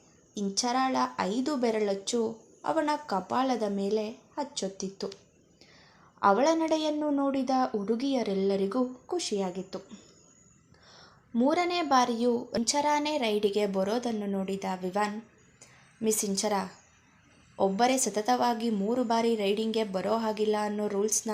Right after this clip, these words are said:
ಮರೆತು ಹೋಗಿದ್ದೀರಾ?" ಎಂದು ಕಬಡ್ಡಿ ರೂಲ್ಸ್‌ನ ನೆನಪಿಸುವಂತೆ, "ಕೆಲವೊಂದು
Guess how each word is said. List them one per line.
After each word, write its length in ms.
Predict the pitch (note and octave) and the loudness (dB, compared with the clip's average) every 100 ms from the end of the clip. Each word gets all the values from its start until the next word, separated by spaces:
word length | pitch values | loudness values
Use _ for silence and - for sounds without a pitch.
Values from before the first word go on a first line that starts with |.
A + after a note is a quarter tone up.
| G3+ | -4
ಮರೆತು 400 | F#3 F3+ G3 A3 | -4 -4 -4 -2
ಹೋಗಿದ್ದೀರಾ?" 680 | G3+ G3+ G3 F#3 A3+ - - _ _ _ - | -2 -2 -2 -4 -4 -8 -20 _ _ _ -8
ಎಂದು 320 | E4 F4 D#4 | -4 0 0
ಕಬಡ್ಡಿ 500 | D4+ A3 F#3+ G#3+ C4 | -2 -4 0 0 2
ರೂಲ್ಸ್‌ನ 380 | B3 G#3+ G3+ - G3 | 0 -2 -4 -6 -6
ನೆನಪಿಸುವಂತೆ, 880 | G3+ A3+ G3+ G#3 G3 F#3+ F#3+ F#3+ F#3+ F#3+ - - _ - - - - | -4 -4 -4 -6 -4 -4 -4 -4 -6 -8 -20 -20 _ -20 -20 -20 -2
"ಕೆಲವೊಂದು 760 | G#3+ G#3 C4 C#4+ C#4 C4+ C4 | 2 2 2 2 2 0 0